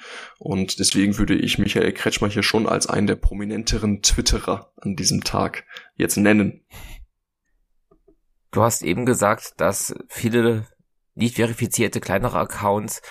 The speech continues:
Speaker 2: das genutzt haben, um ihre Antworten unter den Tweets zu platzieren der großen reichweitenstarken Accounts. Kam es denn da auch zu Gesprächen, Diskussionen zwischen, ja, AmtsträgerInnen und BürgerInnen?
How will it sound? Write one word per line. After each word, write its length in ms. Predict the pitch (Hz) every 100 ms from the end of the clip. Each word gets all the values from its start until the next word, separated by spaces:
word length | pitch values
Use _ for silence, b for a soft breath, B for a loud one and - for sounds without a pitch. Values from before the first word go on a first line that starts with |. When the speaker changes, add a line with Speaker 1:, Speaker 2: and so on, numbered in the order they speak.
| B B -
Speaker 2:
das 180 | -
genutzt 420 | - 101 98 - 110
haben, 340 | 104 104 -
um 340 | - 95 92
ihre 200 | - -
Antworten 440 | - 104 - 104 80
unter 180 | 92 107
den 240 | 98 95
Tweets 500 | - 98 - - -
zu 360 | - 95 87 _ -
platzieren 640 | - 90 - 107 101 92
der 240 | 85 85
großen 440 | 80 - 104 104 95
reichweitenstarken 920 | 67 98 - 87 87 - 82 82 -
Accounts. 500 | - - 92 80 87 B B B B -
Kam 220 | - 113
es 100 | 135
denn 160 | 123
da 120 | 107 -
auch 180 | 98
zu 460 | - - 98 95 85
Gesprächen, 640 | - - 101 120 - 120 107
Diskussionen 720 | 101 - 92 87 98 147 139
zwischen, 540 | - 127 123 131 123 B B B B
ja, 180 | 87 -
AmtsträgerInnen 840 | 110 - - 107 104 80 110 104
und 300 | - 95 -
BürgerInnen? 580 | 92 98 110 139 110 90